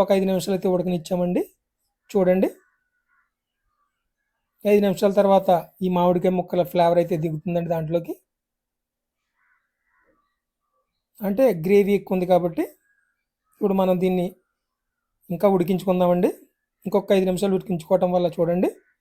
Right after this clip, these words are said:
ఈ విధంగా అయితే తయారవుతుంది. చూడండి, ఆయిల్ అయితే లైట్గా తేలుతుంది కాబట్టి మ్యాక్సిమం కూర అయితే రెడీ అవటానికి సిద్ధంగా ఉందండి.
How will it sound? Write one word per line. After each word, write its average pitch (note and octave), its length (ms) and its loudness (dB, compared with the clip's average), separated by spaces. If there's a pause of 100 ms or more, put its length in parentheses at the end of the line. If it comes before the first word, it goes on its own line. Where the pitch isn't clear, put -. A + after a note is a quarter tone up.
(580)
ఈ F#3+ 160 -2
విధంగా F3 280 2
అయితే F3 140 -2 (100)
తయారవుతుంది. E3+ 560 2
చూడండి, F3+ 300 -4 (180)
ఆయిల్ A3 220 4
అయితే A3 220 0
లైట్గా F#3+ 380 0 (640)
తేలుతుంది F3+ 440 -2
కాబట్టి F3+ 300 2 (1300)
మ్యాక్సిమం G3 480 0
కూర F#3+ 220 2
అయితే F#3+ 180 0 (600)
రెడీ F3+ 300 4
అవటానికి F3+ 420 0
సిద్ధంగా F3 400 2
ఉందండి. F3+ 280 0